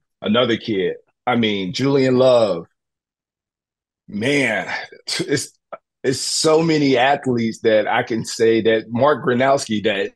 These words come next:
now is playing at South Dakota State that's dominating. I think he's going for his third or fourth national,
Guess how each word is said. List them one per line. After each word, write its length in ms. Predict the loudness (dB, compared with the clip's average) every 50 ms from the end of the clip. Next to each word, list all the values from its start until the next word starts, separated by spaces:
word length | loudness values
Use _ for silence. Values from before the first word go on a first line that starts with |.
| -14 -10
now 340 | -6 -2 0 2 4 4 4
is 120 | 2 0 -2
playing 420 | -4 -2 0 2 2 2 2 0
at 100 | -2 -2
South 300 | -2 -2 -2 -2 0 -2
Dakota 320 | -2 -2 0 0 0 0
State 400 | -2 -4 -2 0 2 2 0 0 0
that's 260 | -2 -2 -2 -2 -4
dominating. 600 | -2 0 0 2 2 0 0 0 0 0 -2 -2
I 140 | 0 -2 -2
think 180 | -2 -4 -6 -6
he's 160 | -6 -8 -6
going 300 | -2 0 0 0 0 -2 0
for 140 | 2 2 2
his 220 | 2 2 -2 -8 -2
third 280 | 2 2 4 4 2
or 80 | 0 -2
fourth 340 | -2 -4 -2 0 0 0 0
national, 460 | 0 0 0 -2 -2 -4 -8 -10 -10